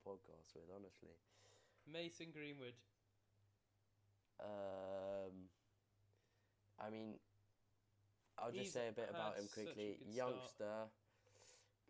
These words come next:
Speaker 1: up and coming, as I said in the last pod-, last series. Um, he's scoring goals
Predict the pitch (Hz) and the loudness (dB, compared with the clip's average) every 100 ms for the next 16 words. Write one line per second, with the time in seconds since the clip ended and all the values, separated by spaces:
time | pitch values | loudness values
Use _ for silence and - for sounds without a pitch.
0 | - 113 120 110 101 107 104 101 101 95 | -2 0 0 -2 -2 0 2 2 0 0
1 | 101 - 101 98 98 101 95 95 - - | -2 0 0 0 0 2 2 0 -8 -20
2 | - - 98 95 - 98 101 98 - 101 | -20 -6 -2 -2 -4 -2 2 0 0 0
3 | 98 95 95 92 - - _ - - - | 0 0 -2 -4 -10 -12 _ -20 -20 -20
4 | - - - - 101 95 95 95 95 76 | -20 -20 -18 -4 0 2 2 2 0 -4
5 | - 104 101 - - 107 101 98 98 98 | -8 -6 -4 -2 2 6 6 4 2 0